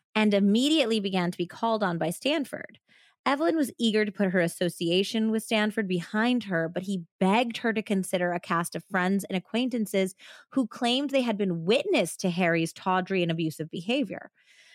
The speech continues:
Some of the men were highly reputable, and Evelyn began to question what she knew about the man she was considering marrying. Stanford even set up a meeting with his attorney, who suggested to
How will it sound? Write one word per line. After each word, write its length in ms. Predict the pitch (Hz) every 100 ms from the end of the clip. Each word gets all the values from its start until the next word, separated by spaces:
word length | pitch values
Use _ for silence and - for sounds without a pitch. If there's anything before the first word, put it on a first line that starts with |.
| _
Some 220 | - 285
of 140 | 453 415
the 100 | 381
men 260 | 339 330 240
were 260 | 285 349
highly 380 | 285 302 311 294
reputable, 600 | 254 277 262 180 165 156 -
and 280 | 226 226 -
Evelyn 340 | 233 269 370 415
began 300 | 277 247 247
to 80 |
question 540 | - - 330 - 262 214
what 140 | 208
she 200 | - 254
knew 400 | 226 202 233 254
about 300 | 247 226 214
the 80 | 220
man 400 | 190 180 196 220
she 140 | 214 196
was 120 | 185
considering 720 | - 190 - 175 170 156 151
marrying. 720 | 156 226 214 151 - - 202 - _ _ _ _ _ _ _ _ _ -
Stanford 640 | - - 254 294 359 339
even 400 | 269 277 262 262
set 480 | 226 - - 233 240
up 180 | - -
a 100 | 196
meeting 460 | 190 185 214 233
with 120 | 202 190
his 120 | 190
attorney, 720 | 170 - - 262 294 277 254
who 140 | 226 214
suggested 640 | - 185 202 190 - 240
to 80 | -